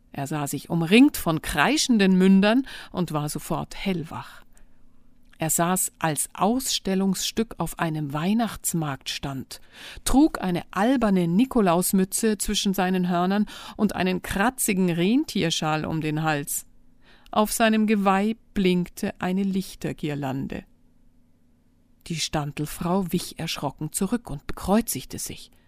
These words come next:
Sie hatte den Wolperdinger am Morgen erstarrt gefunden und gedacht, er sei ausgestopft.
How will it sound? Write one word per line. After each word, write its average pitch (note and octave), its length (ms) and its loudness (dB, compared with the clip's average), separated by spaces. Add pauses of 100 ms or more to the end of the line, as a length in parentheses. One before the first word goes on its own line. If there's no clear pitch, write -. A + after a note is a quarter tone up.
(500)
Sie G#3 220 4
hatte G3+ 240 2
den E3+ 180 0
Wolperdinger F3+ 680 2
am D#3+ 120 -2
Morgen D#3+ 360 0
erstarrt - 540 -2
gefunden A#3 520 2
und F#3+ 160 2
gedacht, F#3+ 340 0
er E3+ 100 -4
sei - 240 -2
ausgestopft. - 920 -2